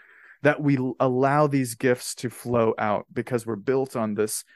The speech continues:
healthy relationship, these healthy emotional boundaries?" And divine will is that question of the universe of, can you be so physically relaxed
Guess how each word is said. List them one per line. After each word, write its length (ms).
healthy 320
relationship, 800
these 160
healthy 380
emotional 480
boundaries?" 640
And 140
divine 460
will 340
is 180
that 300
question 580
of 120
the 100
universe 680
of, 180
can 240
you 160
be 160
so 520
physically 680
relaxed 880